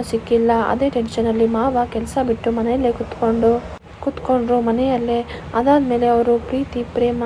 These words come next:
ಎಲ್ಲವನ್ನು ಬಿಟ್ಟು, ಆದ್ರೆ ಮನಸ್ವಿನಿ ಅನ್ನೋ ಮಗಳು ಅವ್ರಿಗೆ ಪಂಚಪ್ರಾಣ. ಅವಳು ಕಳ್ದೋದ್ಮೇಲೆ ಅವರು ತುಂಬಾ ಡಲ್ ಆಗಿ ಹೋಗ್ಬಿಟ್ರು. ಆದ್ರೆ ಇಲ್ಲೊಬ್ಳು ಫೇಕ್ ಮನಸ್ವಿನಿ ಬಂದಿದ್ಲಲ್ಲ,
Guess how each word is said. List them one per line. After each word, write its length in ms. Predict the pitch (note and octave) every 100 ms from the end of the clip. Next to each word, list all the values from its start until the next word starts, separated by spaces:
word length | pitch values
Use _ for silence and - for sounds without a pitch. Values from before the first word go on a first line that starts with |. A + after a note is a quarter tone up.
| A#3 -
ಎಲ್ಲವನ್ನು 600 | A#3+ C4+ C#4 A#3 A3+ A#3
ಬಿಟ್ಟು, 440 | A3+ A3+ - A3+
ಆದ್ರೆ 680 | A#3 - - - - B3 A#3+
ಮನಸ್ವಿನಿ 560 | A3+ A#3 B3+ C4+ B3+ B3
ಅನ್ನೋ 240 | A#3 A#3
ಮಗಳು 360 | A3+ A#3 C4 B3
ಅವ್ರಿಗೆ 300 | A3+ A3+ A#3
ಪಂಚಪ್ರಾಣ. 760 | - B3 C4 C4 A#3 A3 A3 A3+ A3+ A#3 - - -
ಅವಳು 280 | D4 D#4+ C4
ಕಳ್ದೋದ್ಮೇಲೆ 680 | B3+ A#3+ A#3 A#3+ A#3 A#3 A#3
ಅವರು 420 | A#3 A#3 A#3+ -
ತುಂಬಾ 300 | D4 D4 A#3+
ಡಲ್ 280 | A#3 A3+ A#3
ಆಗಿ 140 | A#3
ಹೋಗ್ಬಿಟ್ರು. 640 | A#3+ A#3 A3+ A3+ A#3 A#3
ಆದ್ರೆ 320 | A#3+ - B3+ B3
ಇಲ್ಲೊಬ್ಳು 400 | A#3 A3+ A#3 A#3
ಫೇಕ್ 380 | - B3+ D4
ಮನಸ್ವಿನಿ 460 | A#3+ A#3+ - A#3+ A#3+
ಬಂದಿದ್ಲಲ್ಲ, 600 | A#3 A3+ A#3 A#3 A#3 A3+